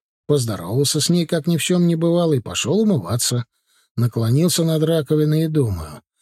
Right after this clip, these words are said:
Время одиннадцать утра, а она уже у нас сидит в домашних тапочках и одна без Ивана. Ночевала у него?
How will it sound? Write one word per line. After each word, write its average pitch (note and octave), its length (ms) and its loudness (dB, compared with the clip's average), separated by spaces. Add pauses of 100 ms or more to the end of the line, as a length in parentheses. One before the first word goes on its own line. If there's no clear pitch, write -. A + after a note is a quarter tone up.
(680)
Время D#3+ 440 2
одиннадцать F3+ 520 0
утра, E3 560 -2
а F2 200 -6
она C3 200 -2
уже E3 220 0
у D#3+ 100 2
нас G3 280 2
сидит C#3 480 -2
в D3 100 0
домашних C#3+ 560 0
тапочках F#2 640 -4
и - 20 2
одна G2 380 -2
без E3 240 -2
Ивана. A#2+ 560 -2 (320)
Ночевала F2 600 -4
у F3 60 2
него? F#2 420 -2